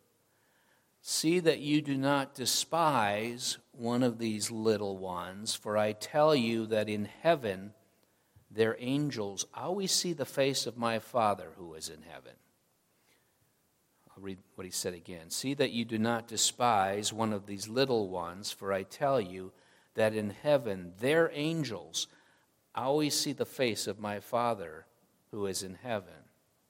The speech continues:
What could this mean? But that an angel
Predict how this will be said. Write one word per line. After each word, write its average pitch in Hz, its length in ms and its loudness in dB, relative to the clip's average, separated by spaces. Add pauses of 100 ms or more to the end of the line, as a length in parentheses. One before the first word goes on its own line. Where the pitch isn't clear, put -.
(260)
What 104 200 -14
could 104 160 -2
this 107 240 -6
mean? 95 460 -2 (1900)
But 101 220 0
that 107 420 4 (800)
an 98 120 -6 (100)
angel 110 720 -2